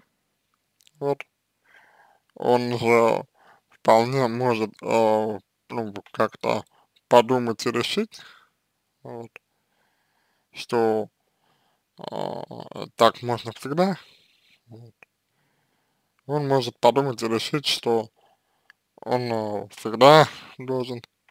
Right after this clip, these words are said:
делать первый шаг, вот. И какого рода отношения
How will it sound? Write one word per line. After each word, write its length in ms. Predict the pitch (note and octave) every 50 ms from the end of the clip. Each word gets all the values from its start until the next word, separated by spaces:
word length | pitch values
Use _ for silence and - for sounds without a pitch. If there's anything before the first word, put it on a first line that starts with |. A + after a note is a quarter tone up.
| _ _
делать 520 | C3+ B2 B2 B2 A#2+ A#2+ A#2+ A2+ - - _ _ _ _ _ _ - - - - _ _ _ _ - _
первый 260 | - B2 A#2 A#2 A2
шаг, 420 | - - - A#2 A2+ - - _ _ _ _ _ _ _ _ _ _ _ _ - _ _ _ _ _ _ _ _
вот. 240 | - - - - - _ - _ _ _ _ _ _ _ _ _ _ _ -
И 500 | - B2 - - A#2+ - - G#1 G1+ G1+ G1+ G1+ - _ _ _ _ _ _ _ _ _ _
какого 560 | _ - - _ - - C3+ B2+ B2 A#2+ - - _ _ _
рода 600 | - - B2 C3+ C3+ B2+ A#2 G#2 - - - - _ _ _ _ _ _ _ _ _ _ _ _ _ _ _
отношения 920 | - - - - A#2+ A#2+ A2+ - - - - B2+ A#2 A2 - - - -